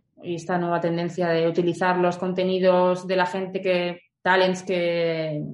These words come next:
gente conocida, artistas que suben a Instagram y con sus dos fotos de Instagram y cuatro frases te montas una noticia. Por desgracia tienen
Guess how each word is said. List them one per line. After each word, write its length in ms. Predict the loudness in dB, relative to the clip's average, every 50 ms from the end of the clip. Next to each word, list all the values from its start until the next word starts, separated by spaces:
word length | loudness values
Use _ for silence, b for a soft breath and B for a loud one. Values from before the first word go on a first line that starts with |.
| -14 -16 -18 -8
gente 180 | -6 -4 -4 -2
conocida, 680 | -2 0 -2 0 0 2 4 4 4 4 4 4 2 0
artistas 460 | -2 -2 -2 -2 -2 -2 -4 -4 -2
que 100 | -4 -4
suben 360 | 0 2 4 4 6 4 4
a 20 | 2
Instagram 560 | 0 2 2 2 4 6 6 6 6 6 4
y 100 | 2 2
con 120 | -2 -4
sus 180 | -2 -4 -2 -2
dos 100 | -2 -2
fotos 240 | -2 -2 -2 0 -2
de 60 | -2
Instagram 680 | -2 2 2 2 4 4 4 6 6 4 2 0 -4 -4
y 180 | -6 -6 -6 -2
cuatro 320 | -2 -2 -2 -2 -2 -6 -6
frases 380 | -2 -2 -4 -2 -2 -4 -8 -6
te 80 | -6
montas 400 | -6 -4 -4 -2 -2 -2 -2 -2 -6
una 340 | -6 -4 -2 -2 -2 -2
noticia. 760 | -2 -4 -4 -2 -4 -4 -2 0 0 2 4 4 2 0 -2 -8 B B B B B B B B B B _ B B B _ _ _ _ _ _ _ _ 0
Por 140 | 2 4 6
desgracia 480 | 6 6 6 4 4 6 4 4 4
tienen 420 | 4 2 2 2 0 0 -2 -6